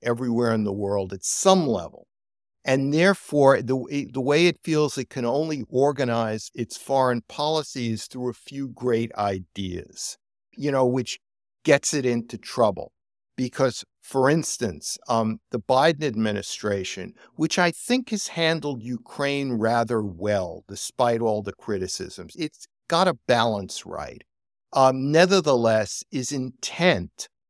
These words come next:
on, you know, on making countries democracies. And I think that's wrong. Remember when the Secretary of State at the time, James Baker the third,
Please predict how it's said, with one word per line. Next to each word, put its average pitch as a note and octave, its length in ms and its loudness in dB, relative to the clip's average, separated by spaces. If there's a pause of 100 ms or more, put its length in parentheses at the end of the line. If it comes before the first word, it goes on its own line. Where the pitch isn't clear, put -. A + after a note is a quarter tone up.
(160)
on, B2+ 480 0
you C#3 120 -4
know, B2+ 220 2
on B2 300 -2
making C3+ 460 -4
countries A#2+ 640 -4
democracies. A#2+ 1120 -4
And B2 180 -2
I C3+ 140 2
think D#3 340 -8
that's C3 380 -2
wrong. A#2+ 540 2 (100)
Remember D3 580 0 (260)
when B2+ 440 2
the B2 240 -4
Secretary C#3+ 760 0
of A2+ 80 -6
State C3+ 360 -2
at C3 120 -4
the A2+ 100 -10
time, G#2+ 480 -4
James A#2+ 400 -4
Baker A#2 400 -2
the G#2 140 -8
third, A#2 540 2